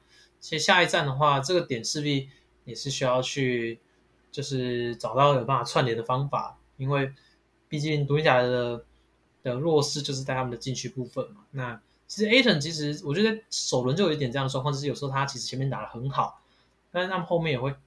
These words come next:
就是还是倾向把球交在 Chris Paul 跟 Booker 的手上嘛。那他们后面其实大多寻找到自己的出手的情况下，其实 Ayton 这个点就变成是有点就是二波工具而已，就是他可能去抢篮板，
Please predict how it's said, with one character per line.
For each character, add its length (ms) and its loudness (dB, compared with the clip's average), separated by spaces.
就 100 -8
是 280 -2
还 120 -2
是 120 -2
倾 240 -2
向 280 4
把 200 -4
球 180 -8
交 180 -2
在 60 -2
Chris 220 -6
Paul 180 2
跟 160 -4
Booker 220 -8
的 80 -6
手 160 -10
上 220 -8
嘛。 140 -20
那 240 -6
他 100 -4
们 60 -2
后 120 -2
面 100 0
其 120 -6
实 220 -6
大 140 2
多 100 0
寻 200 -4
找 80 -2
到 100 0
自 160 -4
己 80 -2
的 60 -6
出 200 -4
手 140 0
的 60 -6
情 120 -14
况 140 -12
下， 140 -2
其 80 -10
实 240 -10
Ayton 260 2
这 80 0
个 100 4
点 300 -4
就 100 -6
变 140 -2
成 80 -6
是 80 -12
有 80 -6
点 180 -6
就 100 -10
是 260 -8
二 120 2
波 160 -4
工 260 -6
具 220 -8
而 60 -12
已， 60 -18
就 140 -18
是 60 -12
他 160 -6
可 140 -14
能 120 -18
去 200 -10
抢 240 -10
篮 180 -14
板， 220 -10